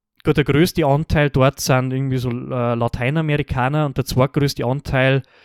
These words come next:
ähm, afrikanischstämmige, ähm, Migranten und, äh, mittlerweile, äh, Afroamerikaner, die dort leben. Also du hast da eine sehr hohe Dichte an verschiedenen Bevölkerungsgruppen. Und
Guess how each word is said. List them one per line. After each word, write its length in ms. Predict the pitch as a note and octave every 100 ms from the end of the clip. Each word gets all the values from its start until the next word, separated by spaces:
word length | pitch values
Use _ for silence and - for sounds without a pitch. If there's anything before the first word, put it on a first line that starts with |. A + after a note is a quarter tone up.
| _ _ _ -
ähm, 360 | B2 A#2+ A#2+
afrikanischstämmige, 1400 | B2+ B2 - - B2 D3+ D3 - B2 B2 A#2+ A#2+ A#2+ B2 B2+
ähm, 520 | C3 A#2 A2+ A#2 A2+ - _
Migranten 640 | - C3 A#2 A#2 D3 D3+ D3 _ _ _ -
und, 400 | C3 B2 A#2+ A#2+
äh, 200 | A#2+ A2+
mittlerweile, 540 | B2+ C3 A#2+ A#2 A#2
äh, 440 | A#2+ A2+ A#2 - G#3
Afroamerikaner, 1080 | C3+ - C#3 B2 B2+ C3 - A2+ C#3 D3+ - - - -
die 80 | C3+
dort 200 | C3+ B2+
leben. 400 | A#2+ B2 C#3+ E3+ _ _ _ _ _ _ _ _ -
Also 160 | B2+
du 120 | B2
hast 200 | C3+ -
da 120 | C3+ B2+
eine 80 |
sehr 420 | A#2 - B2 C#3+ C#3
hohe 220 | C3+ B2+
Dichte 520 | D3+ C#3+ - C#3 C3
an 380 | A#2+ A#2+ B2 A#2+
verschiedenen 440 | C3 A#2 D3+ C#3
Bevölkerungsgruppen. 1040 | A#2+ A#2+ C3 - A#2 A2+ - A#2 B2+ C#3+ E3 _ _ _ _ _ _ _ _
Und 400 | - B2+ C3 C3